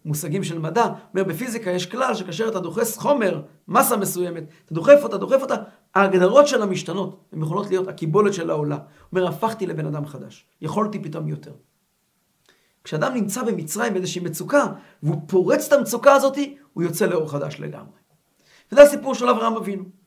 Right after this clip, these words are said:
אברהם אבינו היה אברהם אבינו, והוא יכול היה לבנות מזבח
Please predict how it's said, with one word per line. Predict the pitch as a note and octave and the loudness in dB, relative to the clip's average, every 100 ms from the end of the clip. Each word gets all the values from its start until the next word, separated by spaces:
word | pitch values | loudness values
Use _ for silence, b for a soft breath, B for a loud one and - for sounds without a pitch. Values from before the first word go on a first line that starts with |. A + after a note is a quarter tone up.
| _ _ _ _ | _ _ _ _
אברהם | E3 A#3+ B3 | -2 0 0
אבינו | A3+ G#3+ F#3+ | 0 2 6
היה | F#3+ G3+ G3 - - | 6 6 4 -2 -8
אברהם | D3+ G3 G3+ | 0 2 4
אבינו, | C3 C#3+ C#3 - _ _ _ _ _ _ _ _ _ | 2 -2 -10 -18 _ _ _ _ _ _ _ _ _
והוא | C3 F#3 | -2 0
יכול | F#3 C4+ B3 | 6 6 8
היה | A#3 G#3+ G3+ | 6 4 2
לבנות | F#3 D#3 C4 C4 | 0 2 2 2
מזבח | F#3 D3 C4+ A#3+ G3 | -2 6 8 8 4